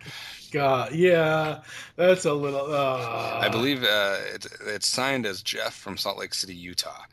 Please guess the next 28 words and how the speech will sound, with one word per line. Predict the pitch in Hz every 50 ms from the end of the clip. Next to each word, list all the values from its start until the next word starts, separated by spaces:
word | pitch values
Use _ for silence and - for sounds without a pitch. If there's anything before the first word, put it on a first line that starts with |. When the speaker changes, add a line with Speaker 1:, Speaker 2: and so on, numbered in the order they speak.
| - - - - - - - _
Speaker 2:
So, | - - - 98 92 90 87 85 85 85 82 80 82 87 -
Speaker 1:
Uh. | _ _ _ _ _ _ - - _ _ _ _ _ -
Speaker 2:
Jalen | - 107 107 110 117 117 113 107
Jade, | 95 104 101 104 101 101 98 95 92 90
the | 90 92
Jade | 87 87 95 95 95 95
Geek, | 98 101 98 92 -
or | - 85
Jeff, | 82 82 - 98 90 82 - -
I | 87
don't | 90 90 87
know | 87 85
how | 85 - 90 92
he's | 90 87
gonna | - 92 87 82 82 82 95 101 98 - - - - _ _ _ - 110 104 101 - 110 107
be | 123 120 110
referred | 101 95 - - - 113 113 107 101
to, | - - 92 82 82 - - - - - - -
but | - 107 107
he | 117 131
is | 135 127 117 104
the | 104 101
winner | 90 107 113 117 117 113
of | 110 - - 98 95 92
the | 92 92
theme | 87 - 104 104 113 117
song | - - 101 101 113
contest, | 110 - 95 82 80 - - 80 87 - - - -